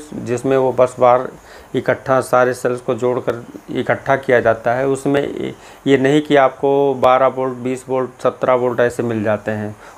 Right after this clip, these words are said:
उसमें छोटे-छोटे सारे सेल को series और parallel करके सारे volt को इकट्ठा किया जाता है।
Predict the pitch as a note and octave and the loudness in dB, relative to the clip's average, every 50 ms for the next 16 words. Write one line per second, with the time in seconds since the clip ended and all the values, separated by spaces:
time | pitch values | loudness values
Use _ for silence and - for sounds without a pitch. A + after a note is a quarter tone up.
0 | - - C3+ - D3 C#3+ C3+ - C#3+ C3+ C3+ C3+ C#3 C#3 C3 C#3 D3 D3 C#3+ D3 | -8 -8 -4 0 0 0 0 0 0 0 0 0 -2 0 2 4 4 4 4 2
1 | - - - - - - - C#3 - - C3+ C3+ C3+ C3+ C#3+ C3+ - - C#3 C#3 | 0 -4 -10 -18 -16 -12 -12 -10 -2 2 4 4 6 4 4 2 2 2 2 2
2 | C3+ C3+ D3 C#3+ C#3+ D3 C#3+ C#3+ C#3 B2+ C3+ C#3 C#3 C3+ C#3 C3+ - - C3 C3 | 2 0 0 0 0 0 0 -2 -2 -2 0 -2 -2 -4 -6 -8 -2 2 2 2
3 | B2 B2 - C3+ B2 A#2+ A#2+ C3+ C#3 C#3 C3 C3 B2+ A#2+ A#2+ - C#3+ D3 D#3 D#3 | 2 2 0 0 0 2 0 0 0 0 0 0 0 0 0 0 0 0 0 0
4 | - - - - - - - C3+ B2+ C3+ C#3 B2+ B2+ C3 B2+ - C3+ C#3+ C#3+ C#3+ | -6 -12 -20 -20 -20 -4 0 2 4 4 4 4 2 0 0 0 0 2 2 2
5 | C#3+ - G#2 C3 B2 - A#2 - - C3 B2+ - - A#2+ A2 G#2 G#2 G#2+ G2+ - | 2 0 -2 -2 -2 -2 -4 -2 -2 -2 -2 0 0 0 0 0 0 0 -2 -2
6 | - G#2 G2+ G#2+ G#2 | -4 -4 -4 -4 -8